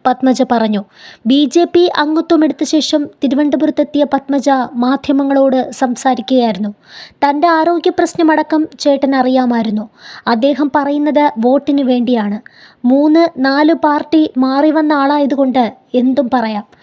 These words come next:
കൂടുതലൊന്നും പറയുന്നില്ല. ലോക്സഭാ തെരഞ്ഞെടുപ്പ് കഴിയുമ്പോൾ കൂടുതൽ കോൺഗ്രസ്സുകാർ ബി ജെ പിയിലേക്ക് എത്തുമെന്നും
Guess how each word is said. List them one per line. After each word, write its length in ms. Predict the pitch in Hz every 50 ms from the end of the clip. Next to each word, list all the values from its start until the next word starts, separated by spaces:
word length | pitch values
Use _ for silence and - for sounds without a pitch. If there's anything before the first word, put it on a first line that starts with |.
| _ _ _
കൂടുതലൊന്നും 640 | - - 302 311 330 349 330 349 339 330 311 311 285 254
പറയുന്നില്ല. 720 | 277 262 254 254 254 240 233 208 190 214 208 - _ _ _ _ _ 233
ലോക്സഭാ 520 | 240 247 254 262 - - 302 254 311 311
തെരഞ്ഞെടുപ്പ് 560 | 311 311 311 294 285 285 311 302 311 - -
കഴിയുമ്പോൾ 600 | - - 294 285 294 302 294 269 277 294 285 247 - - _
കൂടുതൽ 360 | - 262 277 285 - 311 311
കോൺഗ്രസ്സുകാർ 840 | 302 302 - 285 285 285 262 - 311 302 - 302 - 294 302 330 - -
ബി 240 | 240 240 269 277 254 -
ജെ 100 | 311 311 302
പിയിലേക്ക് 400 | - 302 302 285 294 294 285 -
എത്തുമെന്നും 600 | 277 277 - 320 285 294 285 277 285 277 277 269